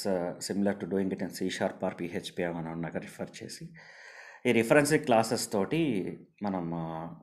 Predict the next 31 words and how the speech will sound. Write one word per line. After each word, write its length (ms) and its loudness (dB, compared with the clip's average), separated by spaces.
చాలా 300 2
ఈజీగా 500 4
పెర్ఫార్మెన్స్ 600 0
ఆప్టిమైజ్ 440 -2
అవుతది, 360 -2
పేజ్ 280 2
త్వరగా 320 -2
లోడ్ 280 0
అవుతది, 400 0
and, 260 0
uh, 300 -2
ఫ్లాస్ 380 6
ఏమీ 160 2
లేకుండా 480 0
ఒక 160 -4
బండిల్‌లో 460 4
ఉంటది 280 0
కాబట్టి, 460 -6
ఏదైనా 400 0
ఇష్యూస్ 340 -4
వచ్చినా, 320 -6
ప్రాడ్ 340 0
ఇష్యూస్ 300 -6
వచ్చినా, 280 -10
ఆ 160 -6
బండిల్‌లోకి 560 -2
వెళ్ళి, 260 -10
ఆ 60 -2
రిఫరెన్స్ 500 -4
తోటి 200 -4
మనం 240 -6